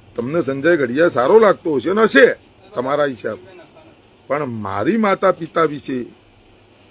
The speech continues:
એ આડકતરી રીતે ગાળ બોલે મા વિશે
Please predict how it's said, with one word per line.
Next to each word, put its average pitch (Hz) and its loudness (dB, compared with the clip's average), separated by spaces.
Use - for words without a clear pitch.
એ 156 0
આડકતરી 165 2
રીતે 151 -4
ગાળ 123 2
બોલે 143 2
મા 143 2
વિશે 117 -8